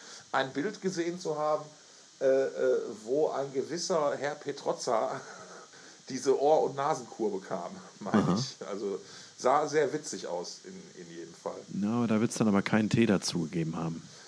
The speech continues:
Speaker 1: Nee, wahrscheinlich nicht. Da gibt's wahrscheinlich eher Wodka. Oder
Speaker 2: Hm.
Speaker 1: vielleicht auch das Blut einer, einer dreifach geschächteten Ziege. Ich weiß es nicht. Bin mir da jetzt nicht so sicher. Müssen wir mal schauen, dann.
Speaker 2: Müssen wir schauen,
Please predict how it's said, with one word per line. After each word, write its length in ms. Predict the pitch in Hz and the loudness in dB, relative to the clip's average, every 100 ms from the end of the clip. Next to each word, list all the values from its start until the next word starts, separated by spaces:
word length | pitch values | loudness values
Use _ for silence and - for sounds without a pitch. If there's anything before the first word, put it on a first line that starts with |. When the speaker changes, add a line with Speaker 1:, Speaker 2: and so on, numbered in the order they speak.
| - - | -20 -10
Speaker 1:
Nee, 400 | 110 131 151 139 | -6 0 2 4
wahrscheinlich 480 | 123 120 127 131 123 | 2 2 0 0 -2
nicht. 220 | 127 110 104 | -4 -6 -2
Da 100 | 107 | -2
gibt's 280 | 107 113 113 | -2 -2 0
wahrscheinlich 460 | 104 110 107 104 | 2 2 -2 -2
eher 220 | 110 104 107 | 0 2 2
Wodka. 400 | 120 - 87 82 | 2 2 -6 0
Oder 280 | 123 131 120 | 2 4 4
Speaker 2:
Hm. 180 | - 110 | 2 2
Speaker 1:
vielleicht 400 | 98 110 127 - | 4 4 4 4
auch 120 | 113 110 | 0 4
das 220 | 120 110 | 2 0
Blut 260 | 110 135 | -8 -6
einer, 260 | 113 117 110 107 - | -2 -2 -2 -6 -6
einer 280 | 110 110 | -4 -2
dreifach 420 | 101 104 107 120 117 | -2 -2 -4 -4 -4
geschächteten 500 | 110 117 - 101 98 | -2 -2 -2 -10 -10
Ziege. 320 | - 131 101 | -8 -6 -8
Ich 240 | - - 101 101 104 | -8 -12 -14 -14 -6
weiß 260 | 117 127 | -2 0
es 160 | 107 - | -2 -6
nicht. 180 | 95 - - - | -8 -12 -18 -14
Bin 100 | 107 | -4
mir 80 | 107 | -2
da 140 | 104 | -2
jetzt 160 | 92 - | -4 -8
nicht 120 | 107 | -10
so 120 | 101 | -8
sicher. 320 | 95 101 98 107 - - - - - - - - - - - - | -8 -6 -6 -8 -12 -20 -20 -18 -16 -18 -18 -20 -20 -20 -8 0
Müssen 180 | 160 | 6
wir 100 | 202 | 8
mal 120 | 170 139 | 8 6
schauen, 340 | 156 156 98 - - - - | 6 6 4 -2 -16 -16 -10
dann. 100 | 82 - | -12 -6
Speaker 2:
Müssen 200 | 92 95 | -4 0
wir 60 | 82 | 0
schauen, 300 | 82 85 | 0 -4